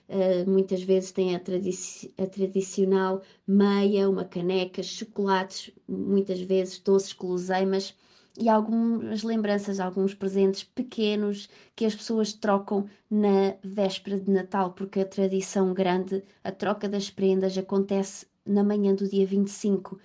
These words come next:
porque o, o Pai Natal traz as prendas na noite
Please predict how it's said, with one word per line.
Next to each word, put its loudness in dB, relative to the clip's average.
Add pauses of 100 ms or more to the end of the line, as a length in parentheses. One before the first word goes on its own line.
(340)
porque -6
o, -6 (840)
o -2
Pai 2
Natal 2 (960)
traz 4
as 0
prendas 0
na 0
noite 2